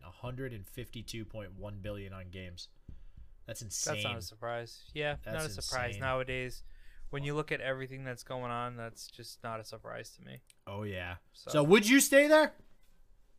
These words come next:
Speaker 2: Yeah, of course I would. Of course I would at least
Speaker 1: Yeah.
Speaker 2: try it out.
Speaker 1: What would
Speaker 2: Yeah,
Speaker 1: you
Speaker 2: why not?
Speaker 1: expect, though? Like, what, what would you actually expect staying at the hotel? Like,
Speaker 2: I don't, I, I don't know. Like a, um, probably themed rooms.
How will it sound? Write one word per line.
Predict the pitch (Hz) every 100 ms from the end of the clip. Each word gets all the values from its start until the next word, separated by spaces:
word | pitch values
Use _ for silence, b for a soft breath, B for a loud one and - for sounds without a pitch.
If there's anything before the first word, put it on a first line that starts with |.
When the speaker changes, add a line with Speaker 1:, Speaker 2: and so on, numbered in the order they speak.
| -
Speaker 2:
Yeah, |
of | 180
course | - 254 -
I |
would. | 113 107
Of | 113 -
course | - 180 -
I | 113
would | 113
at | 110
least | 113 113
Speaker 1:
Yeah. |
Speaker 2:
try | 117 104
it | 107
out. | 131 110
Speaker 1:
What | 151 233
would | 240
Speaker 2:
Yeah, | 180
Speaker 1:
you | 233
Speaker 2:
why |
not? | 190
Speaker 1:
expect, | - - 208 190 -
though? | 123 107
Like, | 101 123
what, | 120 196 165
what | 175 233
would | 214 160
you | 190
actually | 202 180 - 170 160 147
expect | 131 - - 165 151 - - -
staying | - 147 143 139
at | 135 120
the | 123
hotel? | 113 120 104 87 - - - - - - -
Like, | 156 156 B B B -
Speaker 2:
I | -
don't, | 143 143 -
I, | 107 120 -
I | 117
don't | 120 123 123
know. | 131 131
Like | 120 117 120
a, | 117 120 113
um, | 113 113 113 110 104 104
probably | - 131 131 127 123 120 -
themed | 123 123 123
rooms. | 117 117 117 120 139 147 -